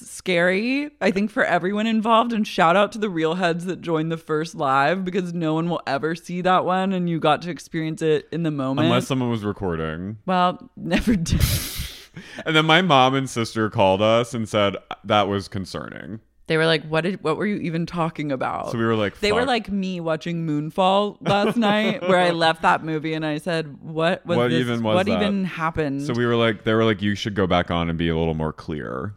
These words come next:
Speaker 1: So
Speaker 2: So
Speaker 1: we
Speaker 2: we got our,
Speaker 1: did.
Speaker 2: we got our, like, Beth Dutton razor sharp focus on and, and tried to be the most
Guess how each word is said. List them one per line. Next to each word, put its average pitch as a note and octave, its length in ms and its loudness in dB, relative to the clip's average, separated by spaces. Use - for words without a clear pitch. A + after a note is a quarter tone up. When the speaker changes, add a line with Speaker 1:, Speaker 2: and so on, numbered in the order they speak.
Speaker 1:
So F3+ 160 0
Speaker 2:
So A2 60 2
Speaker 1:
we G#2 80 2
Speaker 2:
we A2 60 2
got A#2+ 200 4
our, A#2+ 160 4
Speaker 1:
did. A2 100 -2
Speaker 2:
we A#2 80 0
got A2+ 220 4
our, A#2 160 2
like, G2+ 400 -2
Beth G#2+ 380 2
Dutton G#2 500 -2
razor B2+ 480 4
sharp B2 360 0
focus A#2 460 0
on A2 380 2
and, G2+ 260 -4
and G2+ 140 -2
tried G#2 260 2
to G2+ 80 -2
be G2 380 2
the F2 140 -4
most F#2 440 -4